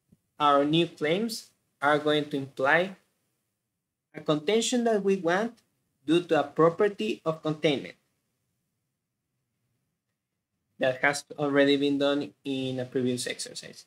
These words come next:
in a previous video. So we are going to have that B is contained in A, which is what we want.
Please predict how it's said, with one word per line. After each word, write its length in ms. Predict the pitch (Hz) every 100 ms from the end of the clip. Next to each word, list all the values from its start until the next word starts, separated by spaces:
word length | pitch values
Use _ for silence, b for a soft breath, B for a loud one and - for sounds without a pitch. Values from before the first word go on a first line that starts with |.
| _ _
in 100 | 131
a 60 | -
previous 380 | - 127 -
video. 240 | - - - _ _ _ _ _ _ _ _ _ _
So 180 | 208 208
we 120 | 196
are 120 | 190
going 200 | 170 165
to 80 | 160
have 280 | 156 165 165 -
that 240 | 127 123
B 120 | 147
is 100 | 151
contained 500 | - 127 131 131 127
in 80 | 160
A, 100 | 214
which 260 | 220 156 160
is 180 | 143 -
what 140 | 160
we 120 | 131
want. 380 | 127 180 240 -